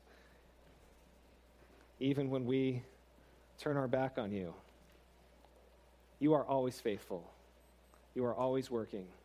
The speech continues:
So, Lord, help us to find the trust through the power of your Holy Spirit. Help us to lean into you, both in the drought times and the desert times,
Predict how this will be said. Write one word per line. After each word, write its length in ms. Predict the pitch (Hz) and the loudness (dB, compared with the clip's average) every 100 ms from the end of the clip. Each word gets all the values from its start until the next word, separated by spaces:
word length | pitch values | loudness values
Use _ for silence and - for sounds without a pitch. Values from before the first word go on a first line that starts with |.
| - - - - - | -20 -20 -20 -20 -20
So, 120 | - 143 | -4 2
Lord, 220 | 143 143 | 4 4
help 220 | 151 - | 4 4
us 160 | 151 - | 2 0
to 120 | 131 | -2
find 520 | - 139 139 139 135 - - | 0 2 4 2 0 -8 -10
the 80 | - | -8
trust 680 | - - 139 117 - - - - - - - - - - - - - - - - - - | -4 0 2 0 -6 -10 -12 -16 -20 -20 -20 -20 -20 -20 -20 -20 -20 -20 -20 -20 -20 -4
through 120 | 139 | -2
the 40 | |
power 220 | 120 139 131 | 2 2 2
of 100 | 123 | 0
your 80 | |
Holy 200 | 117 120 | 0 0
Spirit. 460 | 117 - 117 104 87 - - - - - - - - - - | 0 -2 0 0 -4 -10 -20 -20 -20 -20 -20 -20 -20 -20 -4
Help 180 | - 143 | 0 2
us 160 | 160 - | 2 2
to 120 | 147 | 0
lean 280 | 131 147 147 | 2 2 4
into 320 | 151 147 139 | 2 0 2
you, 300 | 123 110 110 - - - - - | 4 2 0 -6 -20 -20 -20 -2
both 260 | - 175 180 | 4 4 4
in 160 | 160 147 | 2 4
the 280 | 135 127 117 - - - - - - - - - | 4 4 0 -8 -20 -20 -20 -20 -20 -20 -20 -6
drought 380 | - 147 165 175 | 2 4 4 2
times 460 | - 165 170 175 | 0 2 2 2
and 100 | 143 | 0
the 60 | 120 | 0
desert 380 | 117 139 143 143 | 2 2 2 -2
times, 580 | 151 143 139 143 143 | -2 0 0 -2 -6